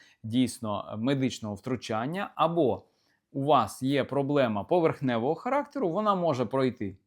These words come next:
самостійно, або не потребує серйозного оперативного, медикаментозного або іншого медичного лікування.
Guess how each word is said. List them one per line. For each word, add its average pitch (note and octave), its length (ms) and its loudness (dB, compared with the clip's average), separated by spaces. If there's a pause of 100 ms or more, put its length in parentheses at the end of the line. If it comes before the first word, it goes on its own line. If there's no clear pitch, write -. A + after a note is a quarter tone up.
самостійно, G#3+ 880 -2 (460)
або E3+ 540 2 (420)
не D#3 320 2
потребує D#3 800 0 (160)
серйозного B2+ 1000 0 (240)
оперативного, E3+ 960 0
медикаментозного B2+ 1080 -2
або A2 240 -2
іншого A#2 640 -6
медичного A2+ 600 -4
лікування. F#2+ 540 -8